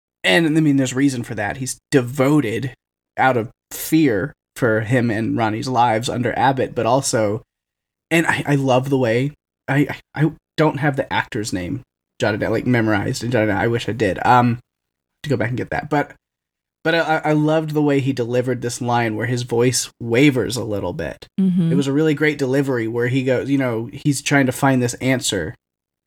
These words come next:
Speaker 1: fast so he can protect the hybrids. So he says, "And I won't need to pull another one from the kennels." The way he delivered that line, I was just like,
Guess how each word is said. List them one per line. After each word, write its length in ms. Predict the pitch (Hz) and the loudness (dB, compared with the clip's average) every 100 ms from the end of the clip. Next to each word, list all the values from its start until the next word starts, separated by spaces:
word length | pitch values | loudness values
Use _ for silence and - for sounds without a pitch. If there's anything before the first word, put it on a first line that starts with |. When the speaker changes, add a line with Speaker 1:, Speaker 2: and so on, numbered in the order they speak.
| _ _ _ | _ _ _
Speaker 1:
fast 420 | - 170 131 101 | -2 0 2 0
so 120 | - 123 | 0 0
he 120 | 135 | 0
can 160 | 131 113 | -2 -4
protect 360 | 117 - 117 | -6 -6 -6
the 60 | 120 | -2
hybrids. 340 | 131 135 135 | 0 0 0
So 60 | - | -4
he 60 | 120 | -4
says, 200 | 143 127 | -4 -4
"And 160 | 123 | 0
I 80 | 131 | 0
won't 280 | 131 135 - | 2 -2 -2
need 160 | 120 123 | -6 -6
to 60 | |
pull 220 | - 120 123 | -6 -6 -4
another 280 | 123 123 | -4 -4
one 200 | 120 113 120 | -4 -4 -4
from 160 | 117 | -4
the 80 | 117 | -4
kennels." 360 | - 123 120 - - - | -4 -2 -2 -6 -10 -4
The 100 | 180 | 0
way 260 | 156 170 208 | 2 2 2
he 120 | 240 | 0
delivered 460 | 196 139 139 151 139 | 0 2 2 2 2
that 200 | 123 90 | 2 2
line, 340 | 110 131 120 | 2 2 2
I 40 | 120 | 0
was 120 | 107 | 0
just 200 | - - | 0 0
like, 180 | 135 | 0